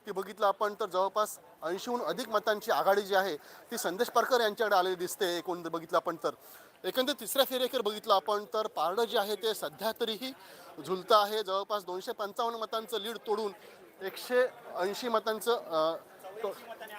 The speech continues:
टोटल चौऱ्याऐंशी मतांनी आता आलेली बातमी जी आहे ती संदेश पारकर जे आहे ते चौऱ्याऐंशी मतांनी तिसऱ्या फेरीवरती आहे, आखा-, आघाडी आहेत.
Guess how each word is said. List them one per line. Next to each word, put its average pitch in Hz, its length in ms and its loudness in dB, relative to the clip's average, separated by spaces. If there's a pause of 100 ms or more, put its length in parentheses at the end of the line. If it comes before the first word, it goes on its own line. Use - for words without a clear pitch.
टोटल 208 240 6
चौऱ्याऐंशी 233 500 2
मतांनी 247 400 2
आता 220 360 2
आलेली 220 240 -4
बातमी 208 280 -2
जी 220 120 -4
आहे 214 180 2
ती 220 160 -8
संदेश 214 280 -2
पारकर 214 340 2
जे 208 80 -2
आहे 208 100 0
ते 214 60 -4
चौऱ्याऐंशी 226 460 -2
मतांनी 247 460 -2
तिसऱ्या - 540 0
फेरीवरती 247 540 0
आहे, 240 240 -4
आखा-, 196 460 2
आघाडी 247 260 2
आहेत. 247 220 4